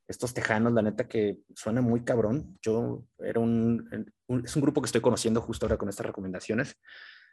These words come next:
pero la net-, la verdad es que me dejó bastante satisfecho. Creo que, eh, es un, un trabajo, no sé, güey, es como mu-, muy, o sea, es muy contundente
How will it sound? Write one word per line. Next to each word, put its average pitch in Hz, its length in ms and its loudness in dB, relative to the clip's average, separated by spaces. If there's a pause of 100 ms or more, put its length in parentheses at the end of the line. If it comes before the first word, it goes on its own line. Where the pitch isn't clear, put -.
(240)
pero 139 840 10 (440)
la 127 180 2
net-, 139 160 2
la 139 140 6
verdad 151 140 6
es - 40 -6
que 190 60 -2
me 190 80 6
dejó 185 400 4
bastante 170 280 2
satisfecho. - 540 -2
Creo - 160 -4
que, 180 380 4 (580)
eh, 143 720 2
es - 260 -4
un, 185 880 2
un 175 120 -2
trabajo, 170 1000 0 (840)
no 143 180 -4
sé, - 160 2
güey, 151 120 2
es - 60 -2
como 175 460 0
mu-, 127 300 -4
muy, 127 340 4
o 113 60 2
sea, 131 100 -2
es 120 100 -6
muy 165 140 2
contundente 143 920 4